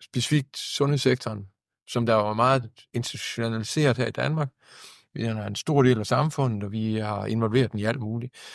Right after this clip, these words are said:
Og det, der jo også er i det, øh, og vi ikke har berørt så meget, det er jo faktisk al den data, man har adgang til, hvis man samarbejder med det offentlige.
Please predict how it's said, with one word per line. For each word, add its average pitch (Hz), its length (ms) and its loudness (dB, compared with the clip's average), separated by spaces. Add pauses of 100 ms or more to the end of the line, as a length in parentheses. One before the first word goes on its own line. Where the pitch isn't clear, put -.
(320)
Og - 200 -2 (340)
det, 143 100 2
der 151 60 6
jo 127 160 6
også 151 200 4
er 147 60 6
i 151 80 6
det, 139 160 2 (720)
øh, 107 340 -2
og 110 220 -6
vi 110 80 -2 (160)
ikke 143 160 -2
har 147 60 2
berørt 127 360 4
så 123 80 -6
meget, 120 280 0
det 131 60 0
er - 20 0
jo 131 40 0
faktisk 143 360 0
al 143 160 2
den 131 100 0
data, 135 320 0
man 107 120 -6
har 107 80 -6
adgang 131 380 0
til, 127 120 0
hvis 113 140 -4
man 110 100 -6
samarbejder 117 500 -2
med 101 100 -10
det - 100 -8
offentlige. 110 380 -10